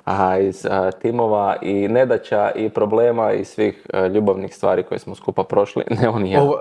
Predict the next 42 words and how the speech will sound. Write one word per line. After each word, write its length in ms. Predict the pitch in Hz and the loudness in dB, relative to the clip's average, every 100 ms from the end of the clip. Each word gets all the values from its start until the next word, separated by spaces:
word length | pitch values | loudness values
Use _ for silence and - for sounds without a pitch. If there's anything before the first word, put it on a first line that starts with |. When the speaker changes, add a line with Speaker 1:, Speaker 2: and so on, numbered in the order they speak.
| 107 | -2
Speaker 1:
ne 180 | 104 101 | -2 -2
on 180 | 98 | -4
i 60 | 95 | -6
ja. 100 | 101 - 160 | -6 -6 -6
Speaker 2:
<laughs> 140 | - 120 | -4 -2
Ovo 80 | |
je 100 | 113 | -2
brutalno 380 | 123 117 - 233 254 | -4 -4 -4 -4 -2
čudno 180 | - 123 113 123 | -4 -4 -4 -2
zvučalo, 320 | 160 143 139 - | -2 -2 -4 -2
pazi 280 | 131 139 127 | -4 -2 -2
malo, 260 | 123 123 143 117 117 | -2 -2 -4 -6 -6
ljubica 420 | - 247 277 247 208 | -4 -4 -2 -4 -8
snima. 420 | 190 107 147 143 | -8 -6 -4 0
Speaker 1:
A, 120 | 120 | 0
nego 240 | 123 123 123 | 0 0 0
sa 120 | 139 | 0
našim 260 | 139 156 | 0 0
boljim 240 | 123 131 110 | 0 0 0
polovicama 720 | 117 110 104 - - 101 117 - - | 0 0 0 -4 -6 -2 -2 -4 -2
koje 200 | 117 110 | -2 0
nisu 220 | 113 - | -4 -8
s 80 | - | -6
nama 220 | 101 98 | -4 -2
danas 360 | 101 120 139 | -2 -2 0
ovdje 360 | 120 120 127 127 - _ _ _ - | 0 2 2 0 -4 _ _ _ 0
i 360 | 101 104 107 - - | 2 4 2 0 0
ovo 180 | 110 107 | 2 2
će 100 | - | -2
sve 180 | - 104 | 0 2
gledat 280 | 98 92 | 2 0
kasnije 560 | - 101 - 104 101 101 | 0 -2 -2 -8 -6 -6
i 180 | - 104 | -4 -2
primat 300 | - - - | -2 -2 -4
se 120 | - | -4
za 80 | - | -2
glavu. 380 | - - 55 - _ - | 0 0 -2 -8 _ -6
Speaker 2:
Mm. 180 | 120 110 | -2 2
Speaker 1:
Pa 240 | 120 117 | 2 2
evo, 140 | 165 | 0
Koki, 300 | 139 160 147 | 0 -2 0
reci, 460 | 147 151 156 117 - | 0 0 0 -2 -2